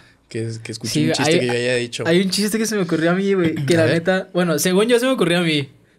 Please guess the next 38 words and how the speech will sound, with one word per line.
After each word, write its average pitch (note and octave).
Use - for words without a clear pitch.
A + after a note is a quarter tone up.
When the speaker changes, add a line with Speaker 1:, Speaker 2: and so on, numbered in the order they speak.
Speaker 1:
Ajá. B2
Speaker 2:
Ojalá F3
no G#3
se A#3
lo A#3+
haya A#3+
copiado G3
nadie, G3
güey. E3+
Speaker 1:
Ok, B2
ok. -
Speaker 2:
Pero F3
está E3+
muy, F#3+
muy F#3
pendejito, F3
güey. C#3
<laughs> A3
O F#3+
sea, F#3+
Speaker 1:
Por C3
favor, B2
por B2
favor, B2+
a A#2+
ver. C3+
Speaker 2:
está, F3+
está F3+
muy G3+
chistes G3+
malos, G3+
Speaker 1:
Ok. -
Speaker 2:
eh, C#3+
torneo D3
nacional, C#3
¿sabes? B2
Speaker 1:
Ok, A2+
ok. A2